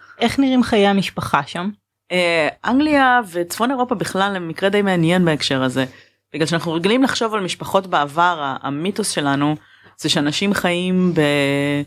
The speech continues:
Speaker 2: במשפחות, אה, רב-דוריות, אה, שהם חיים, ה-, ה-,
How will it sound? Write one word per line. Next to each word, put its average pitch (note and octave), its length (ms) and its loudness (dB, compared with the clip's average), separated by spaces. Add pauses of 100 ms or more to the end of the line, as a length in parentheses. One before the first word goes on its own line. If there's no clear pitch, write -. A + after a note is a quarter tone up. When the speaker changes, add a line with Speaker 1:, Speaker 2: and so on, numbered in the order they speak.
(800)
Speaker 2:
במשפחות, E3 680 0
אה, F3+ 120 2
רב-דוריות, D#3+ 720 0 (580)
אה, C#3 320 0
שהם C#3+ 260 0
חיים, D#3+ 340 -2
ה-, D#3 280 0
ה-, C#3+ 440 -2